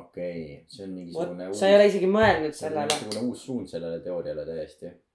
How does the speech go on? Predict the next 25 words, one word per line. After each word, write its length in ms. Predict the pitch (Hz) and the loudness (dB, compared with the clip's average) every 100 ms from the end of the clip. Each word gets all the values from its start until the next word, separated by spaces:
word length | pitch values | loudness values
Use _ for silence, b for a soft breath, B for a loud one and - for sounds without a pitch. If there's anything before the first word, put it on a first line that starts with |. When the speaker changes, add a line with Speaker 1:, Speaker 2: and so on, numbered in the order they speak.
| _ _ _ | _ _ _
Speaker 1:
Me 80 | - | -8
Speaker 2:
Sa 80 | 185 | -4
oled 60 | 202 | -2
Speaker 1:
peaksime, 120 | 214 | -2
Speaker 2:
selle 160 | 214 214 | 2 2
jätnud 260 | 214 180 | 2 -2
täiesti 340 | 196 190 185 175 | -2 -2 -4 -10
Speaker 1:
me 60 | 156 | -6
peaksime 320 | 180 175 120 | -4 -2 -2
Speaker 2:
tähelepanuta. 360 | - - 101 98 | -4 -6 -8 -6
Speaker 1:
koos 300 | 107 98 - | -6 -6 -6
ju 60 | 95 | -8
ka 460 | 92 95 - _ | -6 -6 -10 _
töötama 320 | 101 92 82 82 | -10 -10 -10 -12
selle 180 | 87 73 | -12 -12
probleemi 420 | 80 78 85 78 | -12 -10 -12 -10
kallal, 220 | 76 82 | -12 -12
mul 100 | 82 | -14
on 60 | 80 | -18
siuke 160 | - 82 | -18 -18
tunne. 260 | 87 82 78 _ _ 120 | -16 -14 -16 _ _ 0
Jätame 500 | 147 160 170 160 151 | 0 2 2 4 4
oma 160 | 151 147 - | 4 2 2
töö 300 | 143 170 170 | 6 10 12
loomemaailmas 1000 | 156 156 - 160 160 160 160 160 160 131 | 12 12 12 10 6 6 6 8 6 6